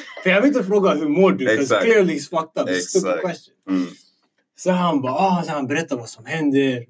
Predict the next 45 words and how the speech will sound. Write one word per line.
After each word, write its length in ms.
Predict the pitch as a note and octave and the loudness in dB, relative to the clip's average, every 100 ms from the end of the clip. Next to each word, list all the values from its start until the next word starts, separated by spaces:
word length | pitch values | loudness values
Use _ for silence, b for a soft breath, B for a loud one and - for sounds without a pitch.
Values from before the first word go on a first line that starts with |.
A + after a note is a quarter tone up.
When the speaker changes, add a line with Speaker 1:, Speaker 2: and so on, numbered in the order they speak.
| _ - | _ -20
Speaker 1:
Och 200 | - - | -20 -8
hur, 200 | C3+ B2+ | -6 -4
vet 200 | A#2+ A#2+ | -6 -10
du, 80 | G#2+ | -10
då, 200 | G2 A#2 | -12 -16
så 100 | - | -16
här, 80 | F#2+ | -12
last 520 | B2 A#2 - - - _ | -8 -8 -8 -12 -14 _
goodbye 480 | G#2+ F#2 B2+ B2 A#2 | -14 -4 0 0 -2
och 140 | G#2 G2 A2 A#2+ | -6 -12 -8 -6
hugs 260 | A2+ - | -6 -8
and 180 | F#2+ F2+ - | -10 -16 -8
feelings 420 | B2+ A#2 G#2+ F#2 | -6 -4 -8 -14
and 100 | F2+ | -14
emotions 460 | F#2+ F2+ - - - | -12 -10 -12 -16 -20
and 80 | |
whatnot. 280 | - - - _ _ b b b b b b _ | -20 -20 -20 _ _ b b b b b b _
Sen, 260 | - C3+ A#2+ | -4 -2 0
han 120 | C#3 | 0
visste 180 | F#3 F3+ | 0 0
att 60 | |
det 60 | C#3 | -2
var 140 | B2 | -2
rätt, 220 | B2+ B2+ G#2 | -2 -4 -8
men 160 | F#2+ | -10
det 60 | F#2 | -10
var 120 | F2+ | -12
tufft. 440 | - E2 - - - _ _ _ _ _ _ _ - - | -14 -16 -16 -20 -20 _ _ _ _ _ _ _ -20 -14
Sen, 240 | G2 F#2+ | -10 -10
cool. 200 | F#2+ F#2 - | -10 -16 -10
Sen 160 | A#2+ | -6
vi 60 | A#2 | -4
går 100 | A#2+ | -2
hem 220 | B2 D#3 | -2 -4
till 260 | D3 B2+ A#2+ | -2 -2 -2
hans 300 | - G#2 - | -8 -12 -10
föräldrar. 600 | A#2 C#3 C3 A#2+ F3+ G3+ - _ _ _ _ _ _ - | -4 -2 -2 -2 -6 -8 -14 _ _ _ _ _ _ -8
Och, 360 | A#2 - - - | -6 -6 -12 -8
för 80 | A#2 | -6
de, 240 | G#2+ - | -4 -6
han 160 | - G2+ | -6 -4
bodde 200 | G#2 G#2+ | -4 -4
hos 160 | F#2 | -6
henne, 260 | G2 F#2+ - | -4 -4 -6
obviously, 500 | G2+ F2+ - - - | -10 -6 -8 -8 -12